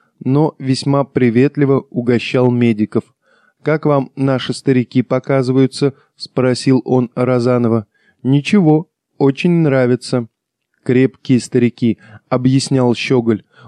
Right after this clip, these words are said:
"Упрямы бывают, но крепкие, настоящие люди, своему отечеству патриоты. Я, разумеется, человек центральный,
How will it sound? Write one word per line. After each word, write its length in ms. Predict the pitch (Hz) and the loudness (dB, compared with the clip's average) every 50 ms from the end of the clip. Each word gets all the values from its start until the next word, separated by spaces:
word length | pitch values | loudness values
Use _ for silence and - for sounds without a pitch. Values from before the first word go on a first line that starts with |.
| 107 - _ | -20 -8 _
"Упрямы 640 | - 143 123 - - 135 156 196 214 196 170 147 131 | -2 -2 -2 0 0 2 2 2 2 2 0 0 0
бывают, 520 | 120 123 123 120 127 123 113 113 113 - - | 0 2 2 2 2 2 2 0 -2 -2 -2
но 140 | 131 131 | -2 -2
крепкие, 760 | 120 - - 123 123 135 147 - - - - - 113 107 92 - _ _ _ _ _ | -2 -2 -2 0 0 0 0 -2 -4 -6 -2 0 0 0 0 -4 _ _ _ _ _
настоящие 840 | 123 127 120 - - 139 127 127 135 156 151 135 - - - 131 131 | -4 -4 -4 -4 -2 -2 0 0 2 0 0 -2 -4 -4 -2 0 2
люди, 360 | 123 123 117 107 107 107 95 - _ _ _ _ _ | 4 4 2 2 2 -2 -4 -6 _ _ _ _ _
своему 520 | - - - 123 127 139 143 160 180 185 | -12 -8 -2 0 2 2 2 2 2 0
отечеству 640 | 170 135 - 151 160 165 - 139 127 - - 143 143 | 0 0 0 0 -2 -2 -2 -6 -14 -6 -2 -2 -2
патриоты. 760 | 127 - 135 120 - 135 131 127 127 127 123 - 120 107 92 - _ _ _ _ _ _ | 0 -2 -4 -4 -2 0 2 2 2 2 0 0 -4 -4 -4 -6 _ _ _ _ _ _
Я, 400 | - - 117 123 131 131 131 127 - | -12 -6 -2 -2 0 0 0 -2 -2
разумеется, 680 | - 127 131 131 120 127 131 135 139 139 131 - - 123 | -4 -2 -2 0 0 0 2 2 2 0 0 -4 -6 -8
человек 480 | - - 127 120 120 123 131 135 131 - | -4 -2 0 2 2 2 2 0 0 -2
центральный, 760 | - - 120 117 - 120 131 143 143 131 120 110 98 90 | -4 -4 -4 -2 -2 -2 0 0 0 0 0 -2 -4 -4